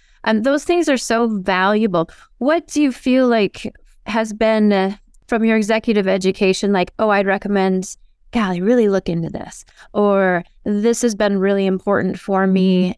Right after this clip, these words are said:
and maybe there's something like that in somebody else's, you know, target, target region, or maybe you need to travel?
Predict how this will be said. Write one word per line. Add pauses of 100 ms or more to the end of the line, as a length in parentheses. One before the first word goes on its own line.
and
maybe
there's
something
like
that
in
somebody
else's,
you
know,
target,
target
region, (200)
or
maybe
you
need
to
travel?